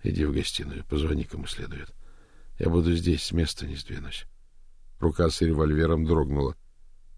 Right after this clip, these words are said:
"Следует надеть на меня наручники. Или забыл? Действуй по протоколу.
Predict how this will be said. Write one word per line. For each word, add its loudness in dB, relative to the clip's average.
"Следует 0
надеть 4
на 2
меня 0
наручники. -2
Или -4
забыл? -2
Действуй -2
по -8
протоколу. -6